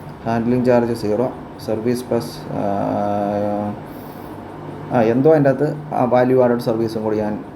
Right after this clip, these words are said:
ആ, ചേർത്തിട്ടുണ്ട്. അപ്പോൾ അതിൻ്റെയാണ് ആയിരത്തി ഒരുന്നൂറ്റി എൺപത് രൂപ വന്നിട്ടുള്ളത്.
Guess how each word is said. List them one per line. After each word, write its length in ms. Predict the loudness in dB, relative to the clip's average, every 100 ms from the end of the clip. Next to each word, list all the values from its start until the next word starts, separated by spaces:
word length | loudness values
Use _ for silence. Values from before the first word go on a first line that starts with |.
| -12 -4
ആ, 120 | -2 0 0 -2 2
ചേർത്തിട്ടുണ്ട്. 540 | 4 4 4 0 0 -2
അപ്പോൾ 220 | 0 2
അതിൻ്റെയാണ് 600 | 2 4 4 4 2 -2 -4 -10 -14 -14 -16 -14 -6
ആയിരത്തി 800 | -2 0 2 2 0 -4 -2 0 0 -4 -12 -14 -16 -2
ഒരുന്നൂറ്റി 420 | 0 2 0 0
എൺപത് 400 | -2 2 4 4
രൂപ 120 | 4 2 0
വന്നിട്ടുള്ളത്. 560 | -2 -2 -2 0 -2